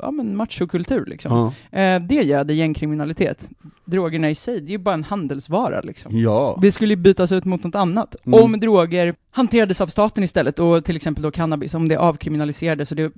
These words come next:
Speaker 1: fanns ett systembolag för cannabis istället. Så att det stora problemet är ju att, eh, det inte är, eh, skött-, hanterat av staten, helt enkelt.
Speaker 2: Ja. Hade det kunnat vara ett slut på de flesta negativa aspekterna med droger?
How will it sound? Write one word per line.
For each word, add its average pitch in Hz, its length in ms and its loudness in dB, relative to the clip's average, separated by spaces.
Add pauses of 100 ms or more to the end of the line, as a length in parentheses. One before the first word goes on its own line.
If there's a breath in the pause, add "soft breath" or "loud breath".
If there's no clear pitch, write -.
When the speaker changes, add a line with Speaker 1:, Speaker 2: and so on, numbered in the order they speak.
Speaker 1:
fanns 156 220 -4
ett 147 100 -10
systembolag 160 720 -2
för 156 80 -6
cannabis 147 400 -4
istället. - 340 -8
Så 175 60 -2
att 143 80 -6
det 160 80 -8
stora 180 260 0
problemet 160 480 0
är 156 80 0
ju 147 140 0
att, 147 240 -6
eh, 151 140 -4
det 147 140 -6
inte 151 320 -6
är, 143 460 -6
eh, 156 120 -6
skött-, - 340 -10 (180)
hanterat 156 300 -8
av 139 60 -6
staten, 180 360 -4 (100)
helt 151 160 -10
enkelt. - 320 -14
Speaker 2:
Ja. 131 320 4 (680 soft breath)
Hade 123 200 0
det 117 120 2
kunnat 123 260 -4
vara 165 80 6
ett - 60 -4
slut - 500 0
på 98 380 2
de 98 180 -2
flesta - 580 -4
negativa 92 600 -4
aspekterna 85 520 -10
med 73 260 -8
droger? 87 600 -4